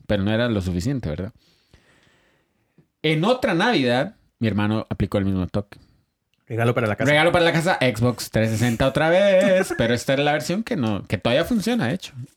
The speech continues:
Speaker 2: La,
Speaker 1: Ese
Speaker 2: la versión buena.
Speaker 1: Ujú,
Speaker 2: Ujú.
Speaker 1: ujú. Entonces, esa es como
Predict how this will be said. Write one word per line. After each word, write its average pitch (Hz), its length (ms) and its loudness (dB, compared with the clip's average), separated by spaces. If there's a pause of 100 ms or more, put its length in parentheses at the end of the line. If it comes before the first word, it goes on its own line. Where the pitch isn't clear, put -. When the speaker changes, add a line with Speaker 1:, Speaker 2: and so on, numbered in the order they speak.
Speaker 2:
La, 127 100 0
Speaker 1:
Ese 123 220 2
Speaker 2:
la 117 220 4
versión 147 580 0
buena. 143 280 -2 (100)
Speaker 1:
Ujú, 180 300 -4 (100)
Speaker 2:
Ujú. 123 160 -4
Speaker 1:
ujú. 220 220 -2 (640)
Entonces, 135 720 -2 (300)
esa 165 340 0
es 170 280 0
como 190 460 -2